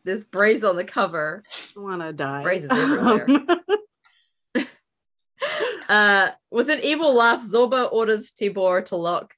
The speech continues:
Speaker 1: Ken up and contact Trioculus because now he's got proof he's got the Jedi Prince. When Trioculus receives the news, he locks Leia up with fine food.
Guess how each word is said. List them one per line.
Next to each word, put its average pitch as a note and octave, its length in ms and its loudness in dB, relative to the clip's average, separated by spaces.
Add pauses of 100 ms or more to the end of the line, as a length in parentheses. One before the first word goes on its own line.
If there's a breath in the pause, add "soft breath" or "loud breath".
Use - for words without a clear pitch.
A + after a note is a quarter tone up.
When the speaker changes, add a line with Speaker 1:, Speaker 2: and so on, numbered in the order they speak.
Speaker 1:
Ken F3 200 -4
up D3 280 -6
and D3 160 -10
contact D3 480 -12
Trioculus - 640 -10
because D3+ 260 -16
now D#3 120 -4
he's C3 120 -8
got - 200 -16
proof F3+ 260 -2
he's - 160 -20
got - 160 -8
the - 60 -18
Jedi G#3 460 2
Prince. C3 460 -6 (840 soft breath)
When A3+ 140 2
Trioculus C#4 540 0
receives A#3 360 -4
the A3 60 -4
news, F#3 300 0
he B3+ 140 2
locks A#3+ 240 2
Leia B3 300 4
up D#3 160 -4
with D3+ 180 -12
fine A3 240 2
food. E3+ 400 2